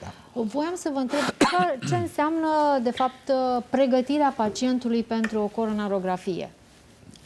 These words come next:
Speaker 1: Da, cred că prima dată pre-, pregătirea psihică.
Speaker 2: E
Speaker 1: Și asta,
Speaker 2: importantă?
Speaker 1: da, este foarte importantă și aici,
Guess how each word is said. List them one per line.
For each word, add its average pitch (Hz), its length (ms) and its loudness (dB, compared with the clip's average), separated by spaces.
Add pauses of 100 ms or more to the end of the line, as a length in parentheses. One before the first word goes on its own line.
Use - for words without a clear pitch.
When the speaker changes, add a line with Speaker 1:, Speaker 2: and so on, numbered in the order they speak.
(1200)
Speaker 1:
Da, 113 200 -2
cred - 180 -12
că - 80 -18
prima 120 280 0
dată 110 160 -2 (200)
pre-, 101 240 -2
pregătirea 107 640 -2
psihică. 104 500 -6 (600)
Speaker 2:
E 254 40 2
Speaker 1:
Și 240 40 4
asta, 220 60 6
Speaker 2:
importantă? 208 520 2 (160)
Speaker 1:
da, 131 60 -4
este 101 260 -6
foarte 95 340 -4
importantă 95 580 -4
și 95 140 -8
aici, 98 240 -6